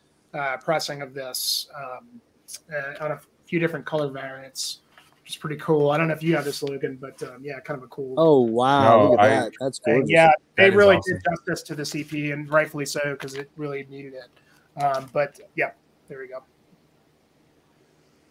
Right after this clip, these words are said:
Speaker 2: Nice. Um, so this came out on, uh, again, on the End Records, produced by Ron Chick, who produced the first one, uh, who also played synths, by the way.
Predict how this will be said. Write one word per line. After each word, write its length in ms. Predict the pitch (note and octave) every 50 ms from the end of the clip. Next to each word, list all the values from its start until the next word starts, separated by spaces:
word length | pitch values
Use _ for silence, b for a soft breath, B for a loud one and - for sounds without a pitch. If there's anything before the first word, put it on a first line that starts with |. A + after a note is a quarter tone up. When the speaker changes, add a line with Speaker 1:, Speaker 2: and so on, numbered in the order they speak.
| _ _ -
Speaker 2:
Nice. 500 | B2+ C3 C3+ C3 A2+ - - - - - _ _ _ -
Um, 480 | D3 D#3 D#3 D#3 D3+ D3+ D3 C#3+ C3+ C3 _ _ _ _ _ _ _ -
so 160 | - F3+ E3+
this 180 | E3+ G#3 G#3 -
came 260 | - G#3+ G3+ F#3+ F#3
out 360 | F3+ F3+ F3+ F3 F3 E3+ - _ _ -
on, 480 | D#3 D#3+ D#3+ D#3+ D#3+ D#3+ D#3 D#3 D3+
uh, 680 | D#3 D#3 D#3 D#3 D3+ D3+ D3+ D3+ D3+ D3+ D3+ D3+ D3+ C#3+ - _ _ _ _ _ _ _ _ _ -
again, 360 | C#3+ C#3+ D3+ E3 D3+ D3 D3 C#3+
on 160 | C#3+ C#3+ C#3+
the 120 | C#3+ D3 D3
End 160 | D3 C#3+ C#3
Records, 560 | C#3+ C#3 C#3 C3+ D3+ D3+ C#3+ C#3+ C3+ - - _ - D3 - _ _ _
produced 340 | - D#3 D3+ D#3 E3 D#3 -
by 160 | - D#3 D3
Ron 380 | D3 C#3+ D3+ D#3 D#3 D#3 D3 C#3+
Chick, 300 | C#3+ - E3 D#3 D3+ - - A#2
who 200 | D#3 D3+ C#3 -
produced 360 | - - C#3+ D3 C#3+ C#3 -
the 80 | - C3
first 340 | - D3 C#3+ C#3 C3 - -
one, 220 | B2 B2 - - - _ _ _ _ _ _ _ _ _ _ _ _ _ _ _ _ _ _ _ _ _ _ -
uh, 320 | C3 C3+ C3+ C3 B2+ B2
who 100 | C3+ C#3+
also 260 | C#3+ D3 C3+ D3+ C#3+
played 220 | B2 - C3+ B2 A2+
synths, 420 | G#2+ - - C#3+ C3+ B2 - -
by 140 | - A2+ A2
the 80 | G2+ G#2
way. 200 | G#2 G#2 G#2+